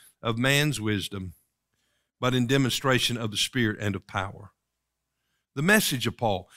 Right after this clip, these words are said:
Now, Paul's message was marked by three things that we find in these opening verses.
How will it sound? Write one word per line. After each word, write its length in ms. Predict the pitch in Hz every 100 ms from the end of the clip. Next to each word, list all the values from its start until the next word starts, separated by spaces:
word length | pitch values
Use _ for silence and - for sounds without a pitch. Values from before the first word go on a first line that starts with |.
| -
Now, 180 | 160 170
Paul's 480 | - - 220 220 160
message 380 | 190 190 165 127
was 160 | 131
marked 280 | 156 175 165
by 120 | 147
three 240 | 135 175 170
things 320 | 185 175 143
that 80 | 135
we 100 | 135
find 320 | 156 151 139
in 80 | 135
these 180 | 135
opening 360 | 139 135 127 120
verses. 480 | 135 139 - 107